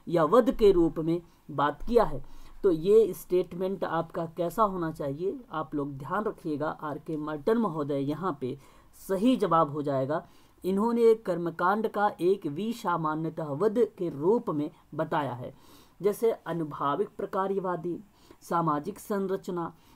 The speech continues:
और प्रकार्य में कोई संबंध नहीं है, ब्रह्मगत प्रकार की अवधारणा, प्रकार्य अप्रकार प्रकट एवं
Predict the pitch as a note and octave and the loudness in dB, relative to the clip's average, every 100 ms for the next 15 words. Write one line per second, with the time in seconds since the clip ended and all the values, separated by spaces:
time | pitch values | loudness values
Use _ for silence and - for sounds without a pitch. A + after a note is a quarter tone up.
0 | _ - F#3+ F#3 - F3+ - F3+ G3+ A3+ | _ 0 2 2 -4 -6 2 4 4 0
1 | A3+ - _ F3+ F#3 G#3 G#3 E3+ F#3 G#3+ | -4 -8 _ -6 -4 -4 0 2 2 0
2 | - - E3 D#3+ G3+ G#3+ A3+ G3 G3+ G3 | -8 -6 -2 0 2 2 2 0 -2 -2
3 | F#3+ F#3+ - - - - C3+ C3+ G3 G#3+ | -4 -8 -16 -20 -20 -12 -10 -2 2 2
4 | G3 F#3+ D3+ C3 A3+ - - F#3+ F3+ F#3 | 0 -2 -6 2 2 2 -4 -6 0 0
5 | G3 G3 G3 F#3 F3+ F3+ D#3+ F3+ F3 F3 | 2 -2 -4 -6 -2 -2 -2 -4 -2 -4
6 | F3+ - - - _ G#3 G3+ G3+ F#3+ F#3+ | -6 -16 -20 -20 _ -4 -2 4 4 4
7 | G3+ G3+ - - A#3 B3 - G3+ G3+ F#3 | 0 -2 -4 4 4 4 0 -4 0 0
8 | F#3+ F3 _ F#3 F3+ G#3 - F#3 _ _ | 0 -4 _ -6 -2 -2 -2 -8 _ _
9 | - G3 F#3 | -2 2 2